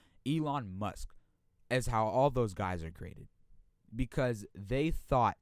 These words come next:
ten steps, twenty steps, whatever steps ahead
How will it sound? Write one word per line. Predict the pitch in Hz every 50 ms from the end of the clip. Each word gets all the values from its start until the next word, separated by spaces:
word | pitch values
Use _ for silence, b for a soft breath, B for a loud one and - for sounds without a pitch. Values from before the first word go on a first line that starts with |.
| _ -
ten | - - 143 147 160 160
steps, | - - - 139 139 135 - - - - b b b b b -
twenty | - 151 156 160 156 139
steps, | - - - 123 117 - -
whatever | 110 113 123 143 170 160 147
steps | - - - 120 110 - - -
ahead | - 110 98 - - 117 127 123 107 92 85 87